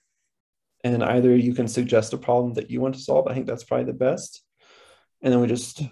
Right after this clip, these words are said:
try to make sure that there's some mix of easy, medium, and hard problems. Um,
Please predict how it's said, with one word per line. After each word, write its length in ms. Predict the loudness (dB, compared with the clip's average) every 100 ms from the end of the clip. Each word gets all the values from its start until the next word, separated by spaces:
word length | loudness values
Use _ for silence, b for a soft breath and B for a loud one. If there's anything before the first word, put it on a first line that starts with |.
| _ _ _
try 180 | 0 2
to 80 |
make 140 | 2 -2
sure 160 | -2
that 160 | -2 -2
there's 160 | -6 -2
some 240 | -4 -2
mix 500 | -6 -6 -10 -12 _ _ b b b b _ _
of 460 | 0 0 0 -4 -6
easy, 540 | -6 -4 -2 -2 -4 -6
medium, 320 | -6 -6 -6
and 80 | -4
hard 320 | 2 2 2
problems. 720 | 2 2 2 -2 -4 -10 -18 _ _ _ _ _ _
Um, 560 | -6 -4 -4 -6 -8